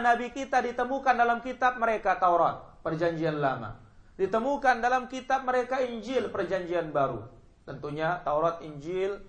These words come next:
yang datang dari Allah Tabaraka wa Ta'ala. Dan sekarang ini sudah terjadi apa? Tahrif. Banyak diselewengkan, banyak diganti, dirobah sesuai dengan kehendak pembesar-pembesar mereka.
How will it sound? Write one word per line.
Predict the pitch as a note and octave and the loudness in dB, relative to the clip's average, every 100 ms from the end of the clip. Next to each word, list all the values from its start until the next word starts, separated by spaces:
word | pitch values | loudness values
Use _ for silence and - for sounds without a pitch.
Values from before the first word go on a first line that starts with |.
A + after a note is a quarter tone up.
| - | -18
yang | - E3 D#3 | -10 -4 0
datang | E3+ E3+ D#3+ | 0 0 0
dari | D3 | 0
Allah | D#3 D3+ F3 D3+ | 0 0 0 0
Tabaraka | D3 E3+ D3+ D3+ | 2 4 4 2
wa | C#3 C#3 | -2 0
Ta'ala. | C#3+ D3 D3 B2+ - - - | 2 4 4 0 -8 -20 -14
Dan | - D#3+ | -8 -8
sekarang | D#3 E3 D#3 D#3 E3 | -4 2 4 4 -2
ini | G3 | -6
sudah | F3+ E3 E3 | -4 -4 -4
terjadi | E3 E3+ E3 D#3+ | -4 -2 -2 0
apa? | G3+ G3 | 0 0
Tahrif. | - F#3 F3+ G#3+ B3 - - - - - - - - - - | -2 -2 -2 0 -2 -4 -16 -20 -20 -20 -20 -20 -20 -20 -6
Banyak | D3 F3+ F#3 F#3+ G#3+ A#3+ B3+ - - - - _ D#3+ | 2 4 4 -2 0 -2 -6 -14 -20 -20 -20 _ -8
diselewengkan, | G#3+ C#4 - - G#3 F#3 F#3+ G3+ G3+ F#3 D#3+ D3 - - - D#3 | -8 -6 -10 -4 0 2 4 2 0 -2 -2 -2 -10 -20 -20 0
banyak | E3+ F#3 G3 A3 C4 - F3+ | 4 4 2 0 0 -6 -8
diganti, | G#3+ F#3 G3+ G3+ F#3+ - G#3 D3+ - - _ - - C#3+ | -6 2 2 2 -6 -6 -6 -6 -10 -20 _ -20 -20 -6
dirobah | D#3+ F#3 G#3 A3 G#3+ G#3 - - - | 0 6 8 8 10 8 6 -10 -20
sesuai | - F3+ F3 F#3 G3 | -12 -10 -6 -4 -2
dengan | F3+ G3 F#3 | -2 -4 -4
kehendak | F#3 F3 E3+ F#3+ A#3 - | -4 -4 -2 0 0 -2
pembesar-pembesar | E3+ D3+ D3 F#3 - F3 D3 C#3 E3+ F3 | -2 -2 0 0 2 -2 -4 -4 0 0
mereka. | E3 C#3 A#2 A2+ | 0 -4 -4 -8